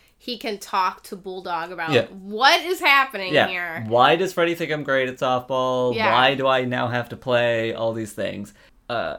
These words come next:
Speaker 2: and, and, and Bulldog explains he was just trying to be nice. 'Cause he was like, he could have just said, like, "You're a big lame-o," and chose
Speaker 1: Yeah.
Speaker 2: not to.
Speaker 1: I like, um, the whole thing about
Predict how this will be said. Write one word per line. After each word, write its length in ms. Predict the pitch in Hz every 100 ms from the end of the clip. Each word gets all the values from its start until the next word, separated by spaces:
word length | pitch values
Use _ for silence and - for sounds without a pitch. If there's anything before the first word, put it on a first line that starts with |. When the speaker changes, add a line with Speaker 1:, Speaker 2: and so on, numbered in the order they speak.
| -
Speaker 2:
and, 200 | 220 208
and, 300 | - 240 -
and 200 | - 247
Bulldog 280 | 403 453 427
explains 360 | 330 - 320 -
he 120 | 214
was 220 | 208 214 147
just 300 | 190 208 -
trying 260 | 185 160
to 40 | 135
be 140 | 127
nice. 540 | 147 165 - 117 - _ _
'Cause 120 | 165
he 60 | 170
was 100 | 151
like, 140 | 143
he 140 | 139 165
could 240 | - 214
have 100 | 247
just 260 | 160 147 -
said, 440 | 131 117 117 113 - _ _
like, 160 | 147 123
"You're 100 | 131
a 20 |
big 180 | 123 113
lame-o," 520 | 110 110 104 71 101 _ _ _ _ _ _ _ _
and 280 | - 127 120
chose 80 | 233
Speaker 1:
Yeah. 180 | 240 175
Speaker 2:
not 200 | 170 160
to. 160 | - - - _ - -
Speaker 1:
I 440 | 262 320 427 494 453
like, 140 | - 240
um, 400 | 233 226 220 208
the 160 | 226
whole 260 | 226 226 220
thing 300 | 220 220 214
about 560 | 208 185 180 175 156